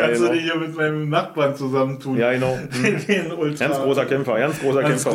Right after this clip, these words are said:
Speaker 2: großer
Speaker 1: heute.
Speaker 2: Kämpfer. Wenn
Speaker 1: Ich hab
Speaker 2: ich,
Speaker 1: heute
Speaker 2: äh, wenn ich heute noch mal, äh, also wenn ich was zu sagen hätte, also das wurde ja, der, im Osten hat er so
Speaker 1: Mhm.
Speaker 2: gesprochen,
Speaker 1: Mhm.
Speaker 2: wisst ihr, als er noch,
Speaker 1: Ja.
Speaker 2: als er noch bei der Stasi war.
Speaker 1: Ja,
Speaker 2: Und
Speaker 1: genau.
Speaker 2: jetzt, wo das alles weg ist, jetzt
Speaker 1: Ist er
Speaker 2: ist
Speaker 1: wieder
Speaker 2: er,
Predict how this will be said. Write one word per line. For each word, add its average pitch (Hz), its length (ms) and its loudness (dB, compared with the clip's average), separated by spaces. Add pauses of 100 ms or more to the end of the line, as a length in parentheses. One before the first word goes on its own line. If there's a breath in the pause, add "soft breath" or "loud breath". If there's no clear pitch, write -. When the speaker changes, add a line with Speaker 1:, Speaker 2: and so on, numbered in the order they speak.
Speaker 2:
großer 151 160 2
Speaker 1:
heute. 143 80 2
Speaker 2:
Kämpfer. 147 300 0
Wenn 156 60 4
Speaker 1:
Ich 160 60 2
hab 190 80 6
Speaker 2:
ich, 190 80 6
Speaker 1:
heute 196 160 2
Speaker 2:
äh, 175 340 0
wenn 175 140 4
ich 240 260 2
heute 196 280 2
noch 180 200 0
mal, 170 160 6
äh, 165 280 2
also 170 260 0
wenn 170 120 2
ich 226 160 0
was 196 160 2
zu 190 80 2
sagen 185 260 4
hätte, 165 220 2
also 156 220 0
das 190 120 2
wurde 180 160 4
ja, 165 200 4
der, 160 380 0
im 175 120 -4
Osten 208 280 -2
hat 240 80 2
er 233 100 4
so 226 100 0
Speaker 1:
Mhm. 254 60 2
Speaker 2:
gesprochen, 247 380 0
Speaker 1:
Mhm. 180 60 4
Speaker 2:
wisst 185 140 2
ihr, 175 100 4
als - 140 0
er 180 100 2
noch, 170 140 2
Speaker 1:
Ja. 135 120 4
Speaker 2:
als 151 160 -4
er 185 100 -2
noch 170 120 -2
bei 170 100 0
der 156 80 0
Stasi 196 420 0
war. 262 200 2
Speaker 1:
Ja, 139 180 2
Speaker 2:
Und 113 140 -6
Speaker 1:
genau. 139 180 2
Speaker 2:
jetzt, 196 220 0
wo 175 100 6
das 196 140 2
alles 208 240 0
weg 214 160 2
ist, 233 140 2
jetzt - 20 -4
Speaker 1:
Ist 185 100 2
er 160 60 4
Speaker 2:
ist 156 60 2
Speaker 1:
wieder 160 100 6
Speaker 2:
er, 143 80 4